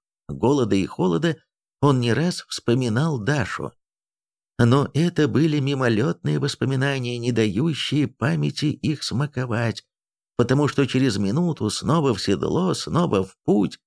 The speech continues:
снова в бой, снова схватка не на жизнь, а на смерть. И так обстояло бесконечно долго,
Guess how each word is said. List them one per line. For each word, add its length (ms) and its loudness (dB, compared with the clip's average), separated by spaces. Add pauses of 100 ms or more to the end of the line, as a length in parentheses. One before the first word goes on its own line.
(140)
снова 380 0
в 140 -10
бой, 460 0 (200)
снова 360 0
схватка 680 -2
не 140 -2
на 140 0
жизнь, 340 -2
а 80 -4
на 180 0
смерть. 380 -10 (880)
И 120 4
так 340 0
обстояло 680 -2
бесконечно 920 -2
долго, 560 -4